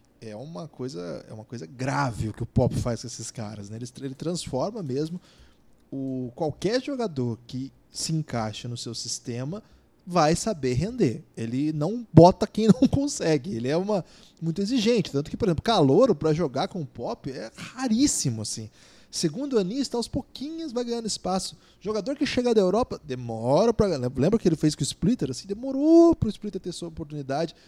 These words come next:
assim como vários outros, né? O ano passado, a gente foi apresentado a um outro Derrick White, né? O Derrick White do ano passado, depois de começar a sua temporada, né, chegar com certa expectativa. O que que vai, o que, o que ele vai fazer? Por enquanto nada, por enquanto nada.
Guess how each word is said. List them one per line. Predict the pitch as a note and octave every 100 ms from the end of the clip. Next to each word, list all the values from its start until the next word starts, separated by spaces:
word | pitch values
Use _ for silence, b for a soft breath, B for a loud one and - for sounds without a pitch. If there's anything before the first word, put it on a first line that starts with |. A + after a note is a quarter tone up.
| b b - -
assim | C3 - B3+
como | B3 B3+
vários | D3 B2+ C#3 F3+ G3+
outros, | G3 G3+ E3 A2+ G#2+
né? | B2+ C3+ b b -
O | F3+
ano | G#3+
passado, | F#3+ C#3+ A3 A#3+ D3+
a |
gente | D3+
foi | - F3+
apresentado | E3+ F3 F3 D#3+ E3+ G#3
a |
um | G3 C#3
outro | B2+ E3 G3
Derrick | G#3+ A3+ -
White, | A3+ G3 F3 -
né? | A#2
O | A#2+
Derrick | A#2 B2+
White | B2 B2+ -
do | C3
ano | C#3
passado, | C#3+ - C3 C#3+ G3 b b b b _
depois | B2+ B2 B2 C3
de | D3+
começar | - D3 - E3
a |
sua | E3+
temporada, | E3+ D#3+ E3 E3 D#3+ C#3+ C3 - B2
né, | B2 A#2 A2+ A#2+ - _
chegar | - - B2 B2+ D3+ F3
com | F#3
certa | D#3+ - E3+ F3+ D#3
expectativa. | - E3 - C#3 - G3 F#3+ A#2+
O | A2
que | -
que | G3+
vai, | G3+
o | - -
que, | - -
o | G3+
que | G3
ele |
vai | F#3+
fazer? | F3+ E3+ C#3 G3 E3 b b b b _ _ _ _
Por | A#2
enquanto | A2+ A2+ A2+
nada, | G3+ F#3+ F#3+ F#3+ F#3+
por | E3+ B2+
enquanto | B2 B2+ C#3+
nada. | F3+ E3+ F3+ F#3+ F#3+ A3+